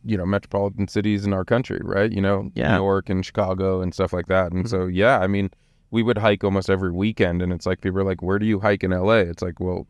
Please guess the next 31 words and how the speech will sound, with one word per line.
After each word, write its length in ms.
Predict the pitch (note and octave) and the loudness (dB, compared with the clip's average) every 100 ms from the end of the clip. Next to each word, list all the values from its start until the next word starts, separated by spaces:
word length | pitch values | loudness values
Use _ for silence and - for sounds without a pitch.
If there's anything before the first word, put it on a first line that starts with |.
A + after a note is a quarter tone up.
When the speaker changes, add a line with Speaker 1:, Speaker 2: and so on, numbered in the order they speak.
| - | -8
Speaker 1:
you 120 | F#2+ | -6
know, 100 | F#2 - | -6 0
right 200 | G2 G2 | 0 2
behind 260 | A2+ A#2+ | 2 0
the 40 | A#2+ | 2
Getty 280 | C#3 D3 | 2 2
Center," 340 | G#2+ G#2 F2+ E2+ | 0 0 0 -2
right? 280 | G2+ A2+ B2+ | 0 0 0
Like, 160 | A2+ - _ _ _ _ | -2 -4 _ _ _ _
there's 200 | B2 C3+ | 2 2
hikes, 420 | - C3+ A#2 G#2 A2 | 2 2 0 -2 -2
and 160 | G2+ | -2
you 140 | G2 B2 | -2 0
don't 180 | B2 G2 | 0 0
Speaker 2:
Mm-hmm. 120 | G#2+ | 2
Speaker 1:
know 300 | B2 C#3+ G#2 | 2 4 2
'em. 120 | G2+ | 2
You 100 | G#2 | 0
have 240 | G#2+ G#2 - | -2 -4 0
to, 120 | G#2 | 2
like 180 | F#2+ F#2 | 2 0
Andy 260 | G2 G#2+ | 2 0
said, 220 | G2+ F#2 - | 0 -4 -4
spend 320 | - G#2 A2+ | -2 2 2
a 60 | |
little 240 | A2 G2+ G2 | 2 2 0
time 320 | G#2 F#2 F#2 | 0 0 0
on 180 | F#2 F2+ | 0 0
research, 600 | F2 F2+ - D#2+ - - | 0 -2 -4 -8 -10 -4
right? 280 | F2+ F#2+ F#2 | 0 0 0
Like, 220 | G2 | -2